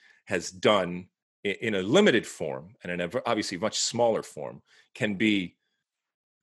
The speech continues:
can be used and utilized and harnessed to make an even bigger version of that going, uh, going forward. Because I think it can be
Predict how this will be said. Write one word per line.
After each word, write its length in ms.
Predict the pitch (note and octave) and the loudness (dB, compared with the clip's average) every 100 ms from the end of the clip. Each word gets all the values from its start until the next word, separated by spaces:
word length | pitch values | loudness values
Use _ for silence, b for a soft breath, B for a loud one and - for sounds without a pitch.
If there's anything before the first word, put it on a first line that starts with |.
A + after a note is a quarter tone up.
| - | -4
can 200 | A#2 G#2 | -2 2
be 120 | G#2+ | 0
used 500 | G2 A2 D3+ A#2 - | 2 6 8 6 4
and 140 | G2 | 0
utilized 540 | G2+ D3 A#2 F#2 F#2 - | 4 6 6 4 2 -2
and 100 | F2 | -8
harnessed 680 | - C#3+ D3 G2 - - - - | 0 4 4 2 -2 -6 -10 -6
to 80 | A2+ | -2
make 240 | A#2+ - | -2 -2
an 120 | A2+ A2+ | -2 0
even 280 | G#2 G2 G2 | -2 -4 2
bigger 340 | C3 C3 A2 | 2 2 -2
version 640 | G2 G#2+ A#2+ B2 A#2 F#2 E2 | 2 4 6 6 2 -4 -4
of 240 | F2+ C#2+ D2+ | -6 -6 -4
that 320 | C#2 G#1+ - | -6 -8 -6
going, 420 | E2 D2+ D2+ D2+ _ - F#2 | -6 -4 -8 -14 _ -6 -2
uh, 200 | F2 E2 | -2 -4
going 340 | F2 D#2+ C#2+ | -4 -6 -8
forward. 480 | - G2+ F2 B1 - - | -8 -2 -2 -2 -10 -12
Because 300 | F2 G2 F2+ | -8 -4 -2
I 100 | F2+ | 0
think 300 | - A2 G2+ | 0 -2 -4
it 120 | - | -8
can 200 | G#2+ F#2+ | -8 -6
be 400 | F#2 G2+ E2+ | -2 -2 -2